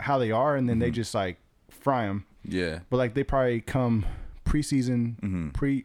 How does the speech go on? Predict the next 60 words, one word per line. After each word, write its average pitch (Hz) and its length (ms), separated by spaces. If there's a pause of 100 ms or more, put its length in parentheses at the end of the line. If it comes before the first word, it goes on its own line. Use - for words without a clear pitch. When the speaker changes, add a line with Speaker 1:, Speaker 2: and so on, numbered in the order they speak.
Speaker 1:
pre-battered, 120 520 (500)
and 117 80
then 117 80
they're, 113 200
they're 117 100
just 101 160
frying 127 280
'em 107 80
probably. 95 380 (160)
Speaker 2:
And 90 120
that 85 100
shit, 80 320
that's 87 260
why 85 300 (240)
it 82 100
tastes 127 300
dry, - 280
because 82 380
you, 82 220
you're, 80 260 (120)
you're 78 100
burning 87 360
all 85 140
the 73 60
flavor 95 400
out 78 200
of 78 220
it. 76 140 (360)
Speaker 1:
<clears throat> 147 240 (120)
Well, 143 380 (120)
yo, 156 220
it, 190 360
it 208 140
just 233 220
wasn't, 139 480 (120)
it, 160 280 (100)
it 170 120
wasn't 196 380
what 180 160
it 170 40
was 151 160
hyped 131 280
up 113 180
to 107 100
be, 101 240
man. 76 340
Speaker 2:
Mm. - 40 (120)
Speaker 1:
And, 110 340
um, 95 540
Speaker 2:
So 82 160
would 87 160
you 92 60
say 92 140
that 87 140
one's 87 140
better 85 220
than 82 100
Chick-fil-A 92 440
sandwich? 101 280
Speaker 1:
Nah, 110 240